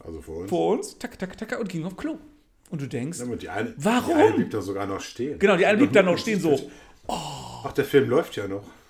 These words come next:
Speaker 2: Oh, furchtbar. Und da habe ich
Speaker 1: Ja,
Speaker 2: gesagt,
Speaker 1: war
Speaker 2: ich
Speaker 1: also
Speaker 2: gehe nie wieder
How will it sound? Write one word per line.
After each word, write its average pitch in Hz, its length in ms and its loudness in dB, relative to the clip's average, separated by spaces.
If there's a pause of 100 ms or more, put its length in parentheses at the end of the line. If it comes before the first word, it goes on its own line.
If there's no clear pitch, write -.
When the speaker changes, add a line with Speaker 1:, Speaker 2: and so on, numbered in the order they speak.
(500)
Speaker 2:
Oh, 131 320 -2 (120)
furchtbar. 113 460 -10 (520)
Und 151 80 -8
da 151 100 2
habe 175 120 0
ich 185 80 -4
Speaker 1:
Ja, - 60 -12
Speaker 2:
gesagt, 170 220 6
Speaker 1:
war 131 80 0
Speaker 2:
ich - 80 2
Speaker 1:
also 113 120 2
Speaker 2:
gehe 160 160 4
nie 165 420 0
wieder 147 600 0